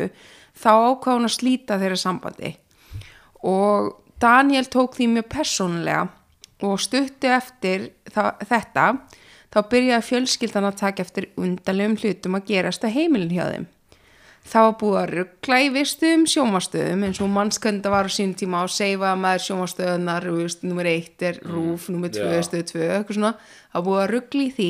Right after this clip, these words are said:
Speaker 1: öllu og stundum voru mjólkurglös skilin eftir og drukkin sem enginn kannaðist við. Að lokum fann fjölskyldufaðirinn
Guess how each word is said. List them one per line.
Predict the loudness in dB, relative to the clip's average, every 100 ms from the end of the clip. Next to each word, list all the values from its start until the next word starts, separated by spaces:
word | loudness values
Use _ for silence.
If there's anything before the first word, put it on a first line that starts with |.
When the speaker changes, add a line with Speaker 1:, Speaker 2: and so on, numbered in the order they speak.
| 0
Speaker 1:
öllu | -2 -2 -2 -6 _ _ _ _ _ -20 _ _ -2
og | 2 4 2 0
stundum | -4 2 4 4 2 2
voru | 4
mjólkurglös | 4 2 0 -2 -4 0 0 0 0
skilin | 0 0 0 -2
eftir | -2 -2
og | -2
drukkin | -2 -2 -4 -6 -4
sem | -2 0
enginn | 0 -2 -6
kannaðist | -6 -4 -2 -4 -4
við. | -2 -4 -6 -20 _ _ _ _ _ -20 _ _ -20 -20 _ _ _ _ _ -6 2
Að | 2 4
lokum | 4 2 0 -4
fann | 0 0 0
fjölskyldufaðirinn | 0 0 -2 -4 -4 -4 -2 2 2 2 0 0 -2